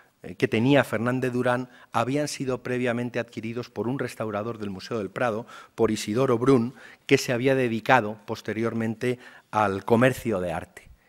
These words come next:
y que él había adquirido todos esos dibujos y se los había vendido en bloque a Fernández Durán. Bueno, la única referencia que tenemos para eso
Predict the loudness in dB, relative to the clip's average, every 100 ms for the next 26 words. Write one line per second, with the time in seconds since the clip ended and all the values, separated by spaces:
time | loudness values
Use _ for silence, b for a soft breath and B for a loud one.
0 | b -10 -2 0 4 2 2 0 -2 -6
1 | -4 -4 0 0 0 -4 -10 -12 -8 -8
2 | -6 -8 -8 -6 -6 -4 -4 -2 -2 -2
3 | 0 -2 -4 B B -6 2 2 2 0
4 | 0 -4 -4 -4 -6 -8 -12 -14 -8 -6
5 | -6 -6 -2 0 0 0 -2 -6 -6 -8
6 | -6 -6 -6 -6 -4 -2 -4 -6 -10